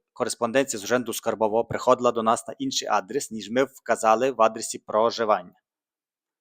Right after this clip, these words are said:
Тобто, наприклад, ситуація, проживаємо в хостелі, не хочемо, щоб там приходили листи, вони там губляться, не доходять до вас і так далі.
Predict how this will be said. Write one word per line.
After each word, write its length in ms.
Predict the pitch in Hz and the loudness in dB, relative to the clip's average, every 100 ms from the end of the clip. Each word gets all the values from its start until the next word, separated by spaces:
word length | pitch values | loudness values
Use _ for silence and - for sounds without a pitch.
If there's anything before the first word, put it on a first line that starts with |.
| _ _ - | _ _ 2
Тобто, 420 | 135 - - - _ _ | 2 2 -10 -10 _ _
наприклад, 420 | - 110 117 113 | -8 -2 -2 -2
ситуація, 460 | - 113 120 110 107 | -6 4 4 4 -2
проживаємо 380 | 101 117 120 113 | -4 2 2 2
в 20 | |
хостелі, 580 | - 139 - 135 139 135 _ _ _ _ | 2 2 2 0 0 -4 _ _ _ _
не 200 | 120 113 | -8 -6
хочемо, 420 | - 123 120 117 | 2 0 0 -8
щоб 180 | 113 113 | -8 -4
там 160 | 110 | -4
приходили 500 | 117 110 120 104 107 | -4 -2 -2 0 -4
листи, 480 | 104 104 - 139 143 _ _ _ _ | -4 -6 0 2 0 _ _ _ _
вони 240 | 113 113 117 | -6 -2 0
там 400 | 120 110 104 104 _ | 0 -2 -4 -14 _
губляться, 840 | 123 143 127 123 - 123 123 117 | 0 2 2 0 -2 0 0 -2
не 200 | 113 110 | -4 -8
доходять 460 | 110 - 139 123 120 | -8 2 2 2 -2
до 120 | 117 | 0
вас 200 | 117 - | 0 -2
і 40 | |
так 120 | 107 | -10
далі. 160 | 104 131 | -2 -2